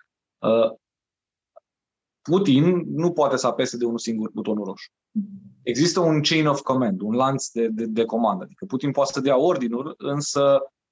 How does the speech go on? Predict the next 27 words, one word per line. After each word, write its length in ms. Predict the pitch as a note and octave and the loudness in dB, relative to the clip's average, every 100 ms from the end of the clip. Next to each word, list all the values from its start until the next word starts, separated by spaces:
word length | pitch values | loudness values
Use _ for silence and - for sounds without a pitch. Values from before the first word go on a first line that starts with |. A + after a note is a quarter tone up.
| _ | _
uh, 800 | - B2 B2+ B2+ B2+ B2 A#2 - - _ _ | 0 4 6 6 4 4 0 -4 -12 _ _
se 220 | - D#3 | -4 -2
cunoaște 420 | E3 F#3+ F3+ C3+ | 2 2 0 -2
deja 260 | B2+ B2 C3 | -4 -4 -2
în 120 | A#2+ | -2
istorie, 600 | A2+ - C#3 C3 C3 - | -4 0 2 2 0 -2
cel, 300 | - D3 C#3 C3 | -2 -2 -2 -8
se, 200 | B2 C3+ | -6 -4
se 160 | - C#3 | -4 -2
cunosc 340 | C#3 E3 - | 0 -2 -2
cel 220 | - E3 | -4 -4
puțin 440 | D#3+ - D#3 B2+ A#2 | -4 -4 0 0 2
două 220 | D#3 C#3+ | 2 2
instanțe 540 | A#2+ - B2 A#2+ A#2 | 0 0 -2 -2 -4
în 100 | A2+ | -4
care, 380 | A2 A2+ A2 - _ - - _ _ | 0 0 0 -4 _ -20 -20 _ _
uh, 580 | - A#2+ A#2+ A#2 A2+ A2 - _ _ _ _ _ _ - - | 0 4 6 6 6 4 0 _ _ _ _ _ _ -20 -6
comandanți 680 | C#3+ B2+ B2+ C#3+ E3 D3 C3+ | 0 2 2 2 0 0 -2
ruși 340 | B2 C#3 - - | -2 -2 -2 -2
au 220 | C3+ B2+ | 0 2
refuzat 680 | B2+ - A#2+ D3+ C#3 - _ _ _ | 0 -2 0 0 0 -4 _ _ _
să 260 | - - A#2 | -12 0 2
execute 600 | A#2 G#2+ A2+ A2+ B2 B2 | 2 0 -4 -4 -2 0
ordinul, 600 | B2+ B2 A2+ G#2 G#2+ A2 - _ | 0 0 0 0 0 -2 -6 _
uh, 640 | - A2 G#2 G#2 G2+ - - | -4 -2 -2 -4 -6 -8 -12
butonului 540 | A#2 A2+ A2+ G#2+ G2 | -6 -2 0 2 0
roșu. 340 | G2+ F#2+ - | 0 -2 -6